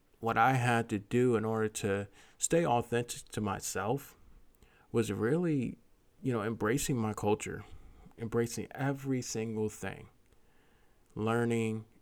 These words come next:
and growing, and just, you know, loving who I am, loving the skin that I am, and the, the skin that I'm in, and just loving every, everything.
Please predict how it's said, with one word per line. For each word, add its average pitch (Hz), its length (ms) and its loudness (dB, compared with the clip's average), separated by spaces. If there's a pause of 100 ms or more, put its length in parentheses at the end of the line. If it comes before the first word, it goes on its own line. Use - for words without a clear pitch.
and 107 220 -4
growing, 107 680 0 (760)
and 113 160 -4
just, - 440 -2 (220)
you 135 120 2
know, 123 140 2
loving 131 500 0
who 131 240 0
I 113 180 0
am, 107 460 -6 (340)
loving 123 380 0
the 107 100 -2
skin - 520 -2
that 110 140 -2
I 107 140 -2
am, 107 440 -4 (1000)
and 107 320 -2 (120)
the, 95 280 -6
the 104 120 -6
skin 120 300 4
that 107 160 4
I'm 101 220 0
in, 110 460 0
and 95 480 -10 (1160)
just - 520 0 (240)
loving 120 460 -2
every, 127 240 -4 (180)
everything. - 540 -4